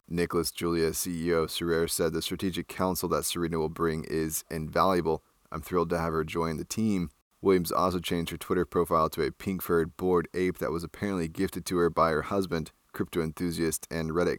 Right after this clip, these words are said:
co-founder Alexis Ohanian. Well, Kim Milosevic, the former V P of comms at Coinbase, is rejoining A sixteen Z as C M O for crypto. Milosevic worked with A sixteen Z from twenty thirteen to twenty twenty and returns to help the company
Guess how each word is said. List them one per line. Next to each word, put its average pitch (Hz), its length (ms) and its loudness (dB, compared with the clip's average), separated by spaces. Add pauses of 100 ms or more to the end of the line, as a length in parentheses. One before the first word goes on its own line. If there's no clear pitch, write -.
co-founder 85 760 2
Alexis 80 560 -2
Ohanian. 90 500 -2 (340)
Well, 90 100 0
Kim 98 260 4
Milosevic, 85 540 4
the - 80 -10
former 90 260 0
V 85 140 0
P 82 160 -2
of 78 100 -4
comms 87 320 2
at - 120 -4
Coinbase, 87 520 2
is 82 240 0
rejoining 87 760 0
A 85 160 0
sixteen 85 500 -4
Z 82 320 -2
as 71 140 0
C 92 320 0
M 78 120 0
O 90 200 4
for 80 160 -4
crypto. 78 540 0 (140)
Milosevic 80 540 0
worked 80 220 -2
with 82 180 -6
A 82 140 -2
sixteen - 420 -4
Z 78 220 -4
from 78 180 -8
twenty 82 280 -6
thirteen 85 440 -4
to 80 80 -6
twenty 85 300 -4
twenty 101 480 -2
and 80 140 -4
returns 87 500 -2
to - 80 -8
help 78 160 0
the - 80 -6
company 82 480 -2